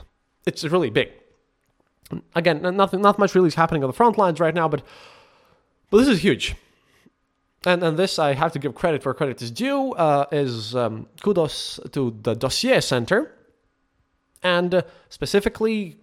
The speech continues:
also involving, uh, himself was, well, none other than Mikhail Khodorkovsky himself. Yeah, surprising, isn't it? But, uh, yeah, whoa, um, such things happen. Anyway, I got my hands on an interview, a very good one. I, pff,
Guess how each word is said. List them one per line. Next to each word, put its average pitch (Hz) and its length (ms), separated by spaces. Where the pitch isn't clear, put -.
also 165 460
involving, 143 640
uh, 131 80
himself 135 440
was, 127 480
well, 330 360
none 202 180
other 175 240
than 156 220
Mikhail 135 320
Khodorkovsky - 640
himself. - 600
Yeah, 147 160
surprising, 135 560
isn't 101 200
it? 98 120
But, 143 200
uh, 123 180
yeah, 233 260
whoa, 139 420
um, 107 320
such - 260
things 127 200
happen. 208 300
Anyway, 226 240
I 151 80
got 180 100
my 180 120
hands 156 200
on 131 80
an 135 60
interview, 127 380
a 135 40
very 214 140
good 139 300
one. 101 160
I, 131 180
pff, - 420